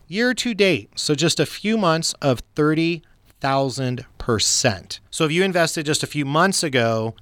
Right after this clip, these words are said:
I don't need to do the math for you. And in comparison, the alpha cryptocurrency Bitcoin has managed gains of only one hundred and two percent since the year began. Oh, this is criminal.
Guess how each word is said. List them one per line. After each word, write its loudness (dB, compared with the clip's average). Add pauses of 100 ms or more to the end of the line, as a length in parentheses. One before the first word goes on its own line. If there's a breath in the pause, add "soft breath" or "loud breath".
I 2
don't 2
need 0
to 0
do 2
the 0
math 0
for 0
you. -4
And 2
in 2
comparison, 0
the -4
alpha 2
cryptocurrency 0
Bitcoin 0
has -2
managed 0
gains 0
of 0
only 0
one 2
hundred 0
and -4
two 0
percent 0
since -2
the -2
year 2
began. -2 (500 loud breath)
Oh, 2
this -2
is -2
criminal. 0